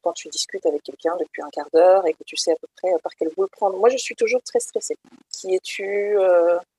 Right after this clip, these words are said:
euh, d'où viens-tu ? Euh, que fais-tu dans la vie ? C'est des questions qui me, qui me stressent beaucoup parce que tout de suite, je vois une espèce d'océan de, de possibilités, euh, de manières de me présenter et je, comme j'aime pas choisir et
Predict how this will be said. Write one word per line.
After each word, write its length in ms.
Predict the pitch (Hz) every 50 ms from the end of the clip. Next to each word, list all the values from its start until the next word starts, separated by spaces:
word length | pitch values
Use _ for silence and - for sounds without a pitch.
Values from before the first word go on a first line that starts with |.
| _ _ _ _ - -
euh, 320 | 180 170 165 170 175 185 175 _
d'où 100 | - 190
viens-tu ? 840 | 185 - - - 370 185 185 - - - 196 190 190 190 196 196 196 392
Euh, 380 | 185 175 170 165 170 165 160 160
que 60 | - -
fais-tu 300 | - 196 190 - - -
dans 100 | 170 170
la 140 | 170 170
vie ? 120 | 170 196 220
C'est 140 | - - 185
des 60 | 190
questions 320 | - 185 - - 190 185
qui 100 | - -
me, 280 | 180 175 170 170 170 165 - _ _ _ _ _ _
qui 100 | - 175
me 80 | 170
stressent 320 | 170 - - - 170 - 170
beaucoup 280 | 180 175 _ - 254
parce 200 | - 220 190 -
que 80 | - 190
tout 120 | - 233
de 60 | 233
suite, 240 | - - 277 254 240
je 80 | - 196
vois 360 | 180 180 196 214 220 208 196
une 120 | - 170
espèce 320 | 175 - - - 185 180 -
d'océan 540 | - 233 233 - - 247 233 220 226 226 - _ _ _ _ _ _ _ _ - -
de, 240 | 180 175 170 170 160
de 80 | 175 180 -
possibilités, 680 | 196 190 - - 190 196 190 190 190 - - 214 285 453 - _ _ _ _ _ _ _ _ _ _ -
euh, 200 | - 165 165 165
de 80 | 175 170
manières 320 | 180 180 190 202 196 196
de 80 | 185 175
me 120 | 185 180
présenter 680 | - - 185 170 180 175 - - 214 226 233 233 196 180
et 60 | 170
je, 300 | 170 - - - - 170 170 - 160 160 - - _ _ _ _ _ _ _ _ _ _ _ _ -
comme 140 | - 170 165
j'aime 160 | 160 165 165 165
pas 100 | - -
choisir 540 | - - - 156 156 165 175 180 190 196 190
et 60 | 165